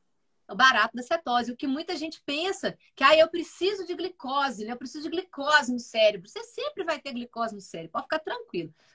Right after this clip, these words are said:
O seu fígado e os seus rins nunca vão deixar faltar glicose no seu cérebro, tá? Mas os corpos cetônicos vão entrar de voadora, vão te dar uma clareza mental que é um negócio, assim, surreal. E outro mito também que as pessoas, é, pensam, Paula, é que na low carb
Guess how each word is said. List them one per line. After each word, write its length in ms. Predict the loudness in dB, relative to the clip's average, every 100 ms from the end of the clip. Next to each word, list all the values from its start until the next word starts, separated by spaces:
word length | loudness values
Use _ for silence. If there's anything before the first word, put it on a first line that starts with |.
| -10
O 60 |
seu 240 | 4 6 4
fígado 420 | 2 2 2 -2
e 40 |
os 60 | 0
seus 240 | 0 0
rins 220 | -2 0 2
nunca 400 | 2 0 -2 0
vão 160 | 2
deixar 300 | 2 2 -2
faltar 480 | -2 -2 4 4 4 _ _ _
glicose 640 | -4 -4 0 2 2 0
no 80 | -6
seu 220 | -6 -8
cérebro, 520 | -8 -10 -10 -12 -16
tá? 220 | 0 2 2
Mas 180 | -2
os 120 | -6 -2
corpos 260 | -4 -2
cetônicos 480 | -8 -8 -8 -6 -6
vão 140 | -4
entrar 320 | -4 -2 0 0
de 160 | 0
voadora, 880 | -4 0 2 2 0 0 0 -2 -6 _ _ _ _
vão 300 | -2 0 -2
te 100 | 0
dar 200 | 2 2
uma 120 | 0
clareza 400 | 0 2 0 -2
mental 440 | -4 -4 0 0
que 100 | 0
é 40 | -6
um 80 |
negócio, 560 | -4 -6 -2 0 0 -4
assim, 380 | -10 -8 -8 -10 -14 _
surreal. 640 | -10 -4 0 4 4 2 -2 -16 -20 -20 2
E 140 | 6 8
outro 320 | 6 2 2
mito 260 | 2 0
também 240 | -2 -6 -4
que 60 |
as 100 | -6
pessoas, 500 | -6 -6 -4 -4 -6 -4
é, 260 | -2 -2
pensam, 540 | -2 0 2 2 0 2
Paula, 320 | 2 2 0
é 80 | -2
que 140 | 0 2
na 160 | 2
low 180 | 2 -2
carb 400 | 2 2 2 -2